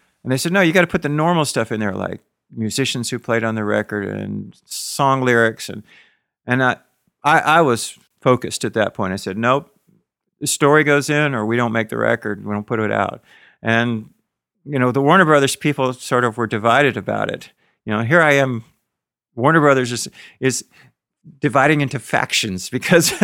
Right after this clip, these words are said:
<laughs> because of this, uh, thing I've thrown into their, their spinning spoke, the little stick that I threw into the spinning spokes of this giant music corporation. And eventually we, we, we won and it got in, the story got in.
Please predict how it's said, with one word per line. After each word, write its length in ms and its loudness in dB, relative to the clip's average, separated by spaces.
<laughs> 140 -16
because 300 0
of 180 -2
this, 300 -8
uh, 480 -2
thing 200 4
I've 160 2
thrown 320 2
into 160 -4
their, 260 2
their 180 -2
spinning 360 -4
spoke, 380 -2
the 80 -8
little 160 -4
stick 400 -4
that 120 -8
I 80 0
threw 220 -4
into 140 -6
the 100 -10
spinning 320 -6
spokes 400 -6
of 100 -8
this 220 -12
giant 320 -4
music 300 -8
corporation. 560 -8
And 140 4
eventually 680 2
we, 200 -4
we, 140 -4
we 300 0
won 320 2
and 140 -2
it 200 -6
got 240 2
in, 400 -2
the 100 -8
story 380 -2
got 220 2
in. 260 -8